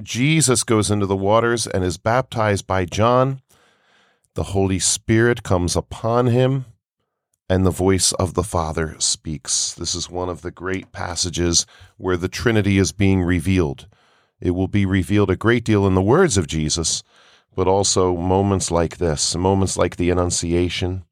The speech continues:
the power of the Most High. The Holy Spirit will come upon you, and the power of the Most High will overshadow you. Therefore, the child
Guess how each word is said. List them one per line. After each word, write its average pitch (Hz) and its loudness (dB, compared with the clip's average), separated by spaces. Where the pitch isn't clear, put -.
the - -6
power 98 2
of 82 0
the 90 0
Most 95 0
High. 98 0
The 87 -4
Holy 127 2
Spirit 135 2
will 117 -2
come 113 2
upon 120 2
you, 117 4
and 101 4
the 90 2
power 117 2
of 104 -2
the 101 0
Most 101 2
High 104 0
will 98 0
overshadow 95 -2
you. 87 0
Therefore, 92 0
the 85 -2
child 107 0